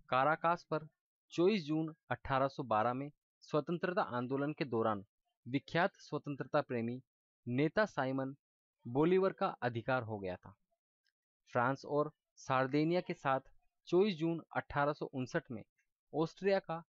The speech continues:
सोल्फोरिनो युद्ध हुआ था। हैरिस ने चौबीस जून उन्नीस सौ चार में द जंगल बुक के बबलू और रॉबिन हुड के लिटिल जॉन को आवाज दी थी।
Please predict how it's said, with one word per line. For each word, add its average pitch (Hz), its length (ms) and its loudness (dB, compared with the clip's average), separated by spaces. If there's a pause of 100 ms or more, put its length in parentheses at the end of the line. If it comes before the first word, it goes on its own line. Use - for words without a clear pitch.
(180)
सोल्फोरिनो 196 840 0
युद्ध 143 280 -2
हुआ 117 240 -4
था। 101 200 -8 (1300)
हैरिस 190 360 0
ने 185 140 -6 (500)
चौबीस 196 300 4
जून 185 300 -4 (260)
उन्नीस 156 300 0
सौ 180 100 -4
चार 147 320 0
में 156 180 -4 (400)
द 143 220 4
जंगल 147 360 0
बुक 175 280 -4
के 175 140 -2 (280)
बबलू 147 360 2 (100)
और 165 200 2
रॉबिन 139 300 2
हुड 139 200 -6
के 147 220 -4 (460)
लिटिल 175 480 0 (260)
जॉन 156 300 2
को 185 180 -6 (140)
आवाज 120 340 2
दी 113 180 -10
थी। 107 200 -16